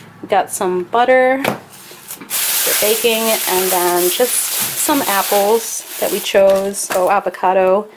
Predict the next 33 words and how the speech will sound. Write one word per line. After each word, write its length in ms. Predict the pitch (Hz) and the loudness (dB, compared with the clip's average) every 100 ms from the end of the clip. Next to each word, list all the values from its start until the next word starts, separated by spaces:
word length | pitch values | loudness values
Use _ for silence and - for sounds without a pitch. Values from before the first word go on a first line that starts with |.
| - - _ _ - | -20 -20 _ _ -20
because 500 | 202 180 180 180 - | -6 0 2 2 0
I 220 | 175 175 | -2 0
like 240 | 175 180 | -2 -2
a 40 | 180 | -4
side 180 | 185 | -6
of 80 | 180 | -4
avocado 600 | 180 175 - 156 170 180 | -4 -6 -4 -4 -2 -6
for 460 | 190 - 175 175 202 | -8 -8 -8 -8 -8
a 80 | - | -4
lot 220 | 190 165 | -2 -2
of 100 | 196 | -4
things, 280 | - 180 196 | -6 -8 -2
<laughs> 0 | |
I 80 | 254 | 2
guess. 680 | 285 302 - 254 294 - - - - - - - - - | 2 2 0 -2 -2 -8 -12 -20 -20 -20 -18 -12 -6 -2
And 240 | 202 190 196 | 0 2 2
Yuri 200 | 190 190 | 4 4
decided 420 | 185 190 165 139 | 2 0 0 -2
she 140 | - | -4
wanted 260 | 196 180 170 | -4 -2 -2
a 60 | 165 | -4
pear 380 | - - 175 185 165 | -4 0 2 2 0
instead 340 | 202 202 185 | -2 -4 -2
of 80 | 180 | -2
apples. 680 | - 180 - - 180 196 233 - - - - - | -2 -4 -4 -4 -2 -2 -2 -4 -6 -6 -8 -6
Uh, 380 | 98 73 71 69 | -4 -2 -2 -4
no, 140 | 71 73 | -6 -6
those 160 | - | -6
garbanzo 480 | - - 78 76 - | -6 -6 -6 -8 -10
beans 220 | - - | -10 -12
have 100 | - | -14
been 140 | - - | -14 -10
there. 300 | - 226 | -4 -4